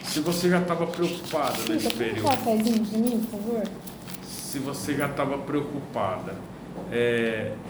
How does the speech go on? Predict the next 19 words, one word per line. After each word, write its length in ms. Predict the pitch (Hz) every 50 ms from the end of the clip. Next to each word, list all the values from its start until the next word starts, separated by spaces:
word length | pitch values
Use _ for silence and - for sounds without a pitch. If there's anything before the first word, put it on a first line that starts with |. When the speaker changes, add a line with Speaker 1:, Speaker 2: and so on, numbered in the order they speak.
| - - - - - - - - - - - -
Speaker 1:
se 200 | - - - 147
você 320 | 135 143 147 - - -
sabia 260 | - 160 139 127 143 139
que 120 | 135 -
ia 80 | 143 131
ter 160 | - - 139 135
essa 160 | 123 - -
avalanche 440 | 123 123 127 127 131 131 131 131 127 120
de 120 | 117 123
mortos. 580 | 117 117 107 104 98 95 95 - - - - - - - - - - - - - - -
A 80 | 120
gente 160 | 123 135 135
fechou 260 | 139 - 139 135 143 143
com 160 | 139 143 139
vinte 260 | 139 143 143 139 -
e 60 | -
um 60 | 143
mil 180 | 131 123 127 123 123 -
casos, 760 | 143 135 131 135 147 147 147 - - - - - - - -